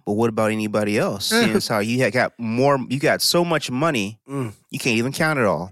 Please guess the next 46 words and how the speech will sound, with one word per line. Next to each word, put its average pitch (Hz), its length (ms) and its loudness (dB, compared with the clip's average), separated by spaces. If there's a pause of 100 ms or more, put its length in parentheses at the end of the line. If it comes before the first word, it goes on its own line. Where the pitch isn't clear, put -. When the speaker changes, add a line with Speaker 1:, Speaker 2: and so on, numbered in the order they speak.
Speaker 2:
E-, 170 40 4
everybody 160 400 4
Speaker 1:
Lord 156 80 6
Speaker 2:
else 143 80 -2
like 147 120 6
Speaker 1:
knows 170 160 6
you 175 80 4
Speaker 2:
who? 107 60 -4
Speaker 1:
can't 107 220 0
read 131 200 2
any 90 200 -2
of 90 120 -2
it, 113 40 0
Speaker 2:
Everybody 170 260 4
else 160 140 2
Speaker 1:
any 143 60 4
Speaker 2:
like 113 80 2
Speaker 1:
of 101 60 -2
those 185 140 4
Speaker 2:
who? 113 120 -2
Speaker 1:
checks. - 220 -6 (220)
Speaker 2:
Like, 151 140 2
see, 190 100 4
that, 185 160 4
this, 196 160 4
that 170 160 6
whole, 156 260 6
my 139 220 2
tribe 160 360 2
thing 131 180 0
that 120 100 -2
me 131 160 2
and 127 80 2
you 156 80 2
get 139 120 2
an 120 60 -4
argument 113 320 0
about. 107 400 -2
Everybody 185 380 4
black 160 320 2
is 113 100 -4
not 143 200 2
part 127 180 2
of 107 60 -4
my 110 120 -2
tribe. 107 400 -2